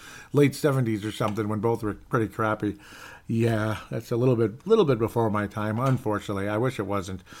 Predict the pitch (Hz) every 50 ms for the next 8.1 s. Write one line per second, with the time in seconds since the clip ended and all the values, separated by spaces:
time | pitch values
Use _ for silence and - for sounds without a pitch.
0 | - - - - - 131 143 143 143 131 107 98 120 131 135 131 127 123 120 135
1 | 135 135 127 110 117 123 120 123 110 101 123 131 135 131 113 123 120 117 120 127
2 | - 120 120 117 117 147 196 226 247 233 - - - 190 196 190 180 165 160 135
3 | 135 135 135 139 120 110 120 120 113 - 135 131 127 123 113 104 127 117 120 117
4 | 120 120 117 117 117 101 - - 120 113 104 110 120 117 110 - 131 127 113 -
5 | - 131 127 120 120 113 110 104 101 104 101 101 101 104 101 95 110 104 101 98
6 | 104 104 98 95 107 123 123 - - 123 107 - - 101 90 95 113 104 - -
7 | 117 107 98 101 113 131 135 135 - - - 120 120 135 131 - - 110 107 104
8 | -